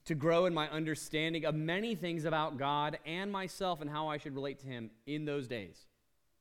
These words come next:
That time prepared me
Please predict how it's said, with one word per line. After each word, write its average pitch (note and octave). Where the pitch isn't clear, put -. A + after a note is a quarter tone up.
That E3
time F#3+
prepared G#3+
me G#2